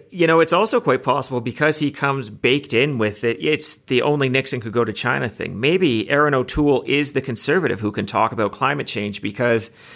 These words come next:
his bona fides are not really in question here. People do tend to see him as a,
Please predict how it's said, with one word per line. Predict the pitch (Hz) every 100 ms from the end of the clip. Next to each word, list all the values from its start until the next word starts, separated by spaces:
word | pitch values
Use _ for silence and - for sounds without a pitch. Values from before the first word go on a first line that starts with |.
| -
his | - 156
bona | 147 151 143
fides | 151 147 127 117
are |
not | 120 123
really | 123 123 117
in | 107 101
question | - 139 - 117
here. | 92 95 82
People | - 117 104
do | 95 113
tend | - 110
to | 107
see | - 123
him | 107
as | 107 104
a, | 90 82 -